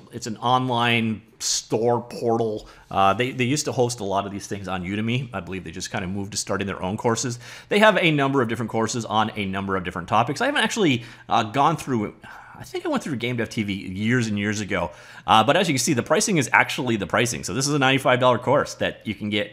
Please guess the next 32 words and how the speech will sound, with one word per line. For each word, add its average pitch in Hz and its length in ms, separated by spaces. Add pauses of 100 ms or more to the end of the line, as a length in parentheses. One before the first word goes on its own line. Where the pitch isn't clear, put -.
(140)
as, 92 340 (600)
like, - 360
for 92 120
almost 107 240
nothing 110 300
here, 85 220 (140)
uh, 80 240 (180)
as 101 120
part 92 200
of 85 40
this 85 100
bundle. 107 280
So, 104 360 (360)
uh, 98 240
let's 107 160
see, 107 140
this 123 260
course 151 460
right 139 200
here, 151 320 (320)
this 131 280
one 127 240
right 110 260
here, 165 560 (400)
this 107 260
one 107 180
right 92 360
here, 156 460
this 98 260
one 98 160
right 85 300
here, 147 640